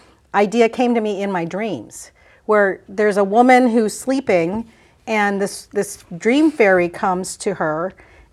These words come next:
and, um, and s-, rhymes. Everything that the Dream Fairy says is in rhymes, in couplets. And,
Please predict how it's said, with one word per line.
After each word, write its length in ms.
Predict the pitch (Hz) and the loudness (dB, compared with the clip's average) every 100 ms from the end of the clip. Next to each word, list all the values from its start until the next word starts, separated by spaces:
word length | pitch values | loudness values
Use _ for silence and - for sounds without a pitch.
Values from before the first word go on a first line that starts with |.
| - | -8
and, 480 | 214 202 196 190 190 _ - | -2 0 0 -2 -10 _ 2
um, 380 | 240 214 190 180 - _ _ - | 4 6 2 -4 -10 _ _ -8
and 280 | 220 208 202 | 0 2 2
s-, 260 | - - - _ - | -4 -12 -18 _ -6
rhymes. 640 | 180 190 208 202 - - | 4 8 8 6 0 -6
Everything 520 | 202 208 233 226 214 | -4 0 0 -2 -2
that 180 | 185 185 _ | -4 -6 _
the 100 | - | -4
Dream 240 | 180 208 233 | -2 -2 -2
Fairy 220 | 190 170 | -2 -4
says 360 | - 165 143 - | -2 -4 -4 -10
is 160 | 180 160 | -10 -6
in 100 | 151 | -4
rhymes, 440 | 147 127 73 - | -4 -4 -8 -14
in 80 | - | -12
couplets. 640 | - 196 - - - - - _ - - _ - | -2 0 0 -6 -12 -18 -18 _ -20 -20 _ -6
And, 520 | 185 180 175 170 170 | -2 0 0 -2 -6